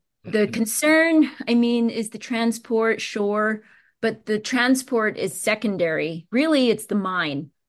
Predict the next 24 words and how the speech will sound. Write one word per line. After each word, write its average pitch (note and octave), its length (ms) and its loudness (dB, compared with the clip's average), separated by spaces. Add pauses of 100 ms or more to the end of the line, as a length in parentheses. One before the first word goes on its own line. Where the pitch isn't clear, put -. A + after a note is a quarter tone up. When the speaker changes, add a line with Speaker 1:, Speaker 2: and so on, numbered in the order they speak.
(120)
Speaker 1:
So - 160 -2
the A3 80 2
mine A3+ 400 4
is B3+ 200 2
at G#3+ 180 -2
the B3+ 80 0
Grand A#3 300 -4
Canyon, G#3 720 -4 (200)
and F3+ 440 -8
it's E3+ 180 -8
very C#4 300 4
close C4 420 2
to A#3+ 140 0
a A3+ 40 6
sacred A3 460 -2
site G#3 300 -4
called G3 320 -4
Red F3+ 300 -2
Butte. C4 360 0 (380)
Um, F#3+ 400 -4
there's G3 180 0
a G3 60 0
lot G#3 260 2
of G3 320 -4